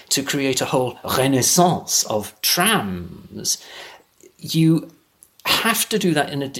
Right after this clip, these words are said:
uh, in a regulated regime, 'cause otherwise, if you invest in trams, and this happens in Nottingham, the private bus companies will run against it. It's more profitable for them to run in parallel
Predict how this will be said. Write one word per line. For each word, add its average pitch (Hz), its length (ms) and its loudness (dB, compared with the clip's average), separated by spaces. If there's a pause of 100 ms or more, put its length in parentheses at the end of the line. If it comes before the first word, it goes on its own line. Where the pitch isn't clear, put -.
(100)
uh, 139 140 0
in 139 160 -2
a 135 140 -2
regulated 139 760 2
regime, 120 340 -4
'cause 143 120 0
otherwise, 151 420 4 (160)
if 151 120 2
you 190 60 4
invest 220 340 4
in 196 100 2
trams, 131 260 0
and 196 40 0
this - 120 0
happens 277 400 2
in 127 100 0
Nottingham, - 480 -6 (560)
the 170 120 0
private 220 400 2
bus 196 180 2
companies 107 560 -4
will 156 100 2
run 175 240 4
against 196 540 2
it. - 240 -14 (180)
It's - 160 -2
more 226 120 6
profitable 214 480 2
for 151 100 -2
them 131 280 -2 (260)
to - 160 2
run 143 460 2
in 147 160 0
parallel 151 480 2